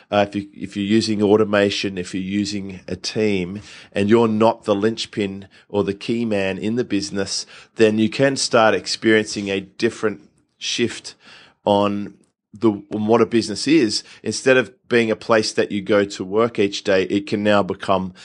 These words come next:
the funding source for a different life that, that you could be having.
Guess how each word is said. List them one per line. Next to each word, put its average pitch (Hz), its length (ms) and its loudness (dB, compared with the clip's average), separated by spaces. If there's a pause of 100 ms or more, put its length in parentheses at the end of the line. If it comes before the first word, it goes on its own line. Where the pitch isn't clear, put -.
(140)
the 101 100 -2
funding 104 540 0
source 92 520 -2
for 95 720 0 (180)
a 95 160 2
different 90 340 -6
life 98 560 -2 (160)
that, - 240 -4 (120)
that 87 180 -2
you 90 80 -10
could - 140 -16
be 92 60 -6
having. 85 220 -8